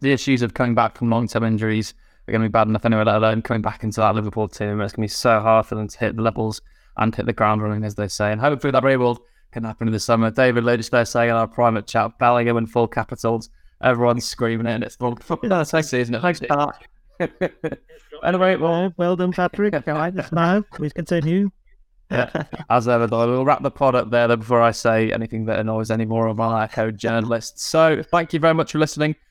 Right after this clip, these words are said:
Speaker 1: and watching along. Everyone will be back again with the Blood Red podcast on Friday.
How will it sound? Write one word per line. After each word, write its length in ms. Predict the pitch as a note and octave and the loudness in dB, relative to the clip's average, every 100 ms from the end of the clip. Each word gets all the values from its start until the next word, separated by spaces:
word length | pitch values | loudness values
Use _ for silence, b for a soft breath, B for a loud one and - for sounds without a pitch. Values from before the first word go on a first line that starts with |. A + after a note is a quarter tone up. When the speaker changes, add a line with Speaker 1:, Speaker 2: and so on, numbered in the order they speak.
| _ - | _ -6
Speaker 1:
and 140 | B2 | 0
watching 460 | B2+ - - B2+ A#2+ - | 0 -2 -4 -2 -2 -2
along. 400 | A#2 B2 B2+ B2+ | 2 2 2 2
Everyone 280 | B2 B2 B2 | 0 2 0
will 80 | A#2+ | 0
be 40 | |
back 180 | B2+ - | 0 -2
again 280 | A#2 B2 B2 | 0 0 0
with 100 | A2+ | -4
the 60 | G#2+ | -2
Blood 240 | B2 A#2 | 0 2
Red 200 | A#2 A2+ | 2 0
podcast 400 | B2+ A#2 A#2+ A#2 - | -2 0 -2 -4 -4
on 140 | A#2+ A#2+ | -6 0
Friday. 400 | E3 F3+ G3 | 2 4 4